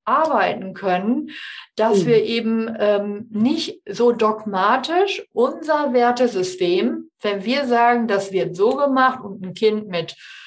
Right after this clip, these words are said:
Speaker 1: was weiß ich, mit Durchfall, das bleibt jetzt erstmal so und so lange zu Hause und ein Kind, was dreimal gehustet hat,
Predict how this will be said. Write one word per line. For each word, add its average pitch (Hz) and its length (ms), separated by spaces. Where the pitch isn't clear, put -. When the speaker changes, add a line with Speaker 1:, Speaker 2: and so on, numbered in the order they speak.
Speaker 1:
was - 160
weiß - 200
ich, - 220
mit - 280
Durchfall, 240 440
das 208 180
bleibt 202 280
jetzt 185 220
erstmal 196 720
so 220 220
und 202 120
so 202 100
lange 196 260
zu 190 220
Hause 269 380
und 208 220
ein 190 80
Kind, 220 240
was 196 200
dreimal 196 360
gehustet 226 500
hat, 214 280